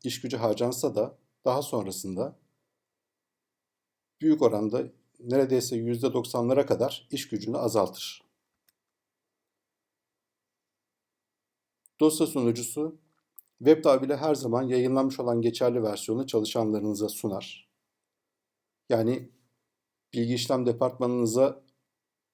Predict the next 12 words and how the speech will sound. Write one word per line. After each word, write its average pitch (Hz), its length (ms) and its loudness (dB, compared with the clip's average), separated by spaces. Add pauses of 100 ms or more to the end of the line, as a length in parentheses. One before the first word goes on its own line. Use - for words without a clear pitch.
(140)
sürekli 131 440 -2
olarak 120 320 4
yayınlaması 117 480 2
için 113 200 -6
dokümanlar 113 480 0
göndermek 113 460 0
zorunda 113 440 -2
değilsiniz. 107 640 -4 (1800)
rest 147 260 4
A 135 180 0
P 151 240 6
I 156 160 -4